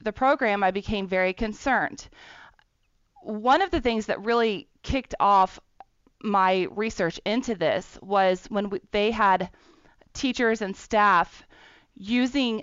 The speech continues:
this program to role play social scenarios with children. And so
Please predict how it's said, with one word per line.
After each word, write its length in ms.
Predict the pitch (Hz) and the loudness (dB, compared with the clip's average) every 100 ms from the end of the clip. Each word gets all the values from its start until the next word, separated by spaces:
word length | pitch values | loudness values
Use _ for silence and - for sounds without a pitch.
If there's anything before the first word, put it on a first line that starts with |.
| - | -8
this 260 | 196 214 | -4 -4
program 720 | - - 220 226 190 175 175 - | -4 0 2 2 0 0 -2 -6
to 180 | - 202 | -8 -6
role 320 | 196 220 262 | 0 0 0
play 460 | - 233 180 165 180 | -2 0 2 0 -4
social 420 | - 214 214 208 | -2 -2 -2 -6
scenarios 640 | - 208 196 196 180 175 | -6 -4 -2 0 0 -2
with 100 | 170 | -8
children. 460 | - 180 160 - - - _ - - - - _ | -4 -2 -2 -8 -14 -20 _ -20 -20 -20 -20 _
And 580 | 196 202 202 196 196 - - _ _ - | -2 2 4 2 0 -8 -20 _ _ -14
so 420 | 240 233 190 | -4 2 4